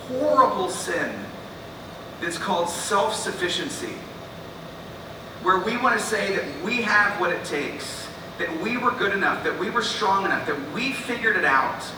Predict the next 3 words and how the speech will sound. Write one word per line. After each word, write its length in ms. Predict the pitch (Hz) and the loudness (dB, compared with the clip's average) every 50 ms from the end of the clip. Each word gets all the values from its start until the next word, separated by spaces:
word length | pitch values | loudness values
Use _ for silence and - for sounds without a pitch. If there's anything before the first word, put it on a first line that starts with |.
| - - - - - - - - - - - - - - - - - - - - - - - - | -12 -12 -12 -14 -14 -12 -12 -12 -12 -12 -12 -12 -14 -14 -12 -12 -12 -12 -12 -12 -12 -12 -10 -4
That 320 | 202 214 220 262 277 - - | 0 4 6 6 6 6 2
sin 420 | - - - 247 240 240 240 226 196 - | 0 -2 -2 -2 0 -2 -2 -2 -4 -2
permeates 720 | - 220 226 226 214 214 214 208 202 196 190 - - - | 0 2 2 2 2 0 -2 -2 -2 -2 -2 -2 -4 -6